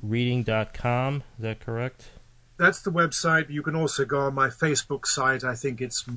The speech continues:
Speaker 2: Mario Reading Writer. Um, I think you can find a lot of stuff there. Um, or just go on the, on the web, and I think you, you type, type in my name, and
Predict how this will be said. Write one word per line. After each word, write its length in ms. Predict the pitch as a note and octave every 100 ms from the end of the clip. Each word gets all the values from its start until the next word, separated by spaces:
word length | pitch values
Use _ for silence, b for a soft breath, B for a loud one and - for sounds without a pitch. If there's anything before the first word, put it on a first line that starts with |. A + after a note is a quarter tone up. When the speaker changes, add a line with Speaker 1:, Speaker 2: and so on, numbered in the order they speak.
| -
Speaker 2:
Mario 380 | B2+ B2+ B2 A#2+
Reading 540 | A#2+ B2 A#2 A2 G#2+ G2+
Writer. 600 | A#2 B2 B2 C3 B2+ B2+ -
Um, 520 | B2+ G#2+ G#2 G#2 G#2 A#2+
I 100 | A2
think 340 | - A2+ G#2+
you 80 | G#2+
can 140 | F#2 G2+
find 320 | - G#2 G#2 - b b b b
a 80 | C3
lot 240 | C3+ B2+
of 100 | B2
stuff 320 | - C3+ A2 -
there. 400 | A#2 A#2 A#2+ A#2+ - - -
Um, 480 | A#2+ A2+ A2 A2+ B2 - -
or 260 | A3+ F3
just 280 | C#3+ D3+ -
go 180 | D#3 C#3
on 200 | C3 B2+
the, 240 | A#2+ A#2 A2+ - -
on 180 | C3+
the 80 | C3+
web, 340 | A#2 B2 A2+ A2
and 120 | A2
I 100 | A2
think 300 | G#2+ A#2 G#2+
you, 180 | A2+ A2 -
you 80 |
type, 360 | A#2 - D3+ C#3+
type 280 | C#3+ C#3 B2
in 120 | A2+
my 160 | A2 G#2+
name, 340 | A2 G#2+ G#2+
and 180 | G#2